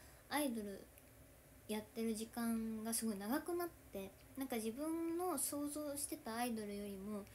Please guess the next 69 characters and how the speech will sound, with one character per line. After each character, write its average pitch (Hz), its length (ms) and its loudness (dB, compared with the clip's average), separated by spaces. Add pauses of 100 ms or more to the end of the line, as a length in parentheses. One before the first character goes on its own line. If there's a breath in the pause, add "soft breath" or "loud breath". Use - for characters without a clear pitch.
(320 loud breath)
自 233 120 0
分 320 240 4
の 320 80 2
そ 302 120 0
の 262 80 0
や 220 140 2
り 240 140 2
や 339 100 8
す 349 120 8
さ 254 100 4
の 202 100 0
方 226 120 6
が 196 100 2
求 202 260 -4
め 254 120 6
ち 233 160 0
ゃ 185 60 4
う 196 60 -2
か 202 140 -8
ら、 202 280 2 (560 loud breath)
な 277 60 2
ん - 20 2
か 247 80 -4
結 233 220 -4
果 254 80 -6
的 277 200 0
に 277 220 4
こ 277 80 2
う 269 40 4
い 262 100 4
う 269 80 4
ア 262 80 4
イ 254 60 2
ド 226 100 0
ル 196 80 0
に 190 120 -4
な 202 100 -2
っ - 20 -8
て - 140 -14
し - 140 -2
ま 185 120 -4
っ - 20 -10 (100)
た 202 80 -2
み 190 80 -2 (120)
た - 60 -6
い - 100 -6
な 285 80 12
と 311 180 12
こ - 80 12
ろ 359 60 12
は 415 500 12 (240 loud breath)
ち - 180 8
ょ 440 60 12
っ - 20 12
と 294 60 12
あ 254 80 12
る 220 120 6
か - 160 -2 (100)
な 185 220 -2 (140)
と - 60 -10
思 190 180 -6
い 190 60 -6
ま 190 180 -6
す - 180 -4
ね。 208 200 -6 (800 loud breath)
う 190 60 -2
ん。 - 20 0 (3250 loud breath)
そ - 220 -6
う。 - 20 -14